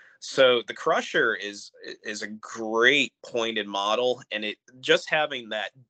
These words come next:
rush ability, adding that three inches to movement on a double, uh, it, it turns him into an absolute, uh, crusher. Yeah, literally. Uh, so it, 'cause he's got, suddenly got that eight inch range,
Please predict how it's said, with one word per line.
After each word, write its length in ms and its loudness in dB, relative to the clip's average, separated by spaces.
rush 420 -2
ability, 540 -6
adding 320 -2
that 220 -4
three 360 -6
inches 340 -8
to 120 -12
movement 540 -4
on 160 -4
a 40 -2
double, 460 0
uh, 80 0
it, 300 -4
it 80 -20
turns 380 2
him 160 -6
into 340 -6
an 80 -4
absolute, 720 -4
uh, 220 -8
crusher. 480 4
Yeah, 220 6
literally. 440 0
Uh, 280 4
so 400 -2
it, 300 -12
'cause 160 -6
he's 140 -12
got, 200 0
suddenly 240 -2
got 200 0
that 160 -2
eight 240 -12
inch 260 -14
range, 760 -8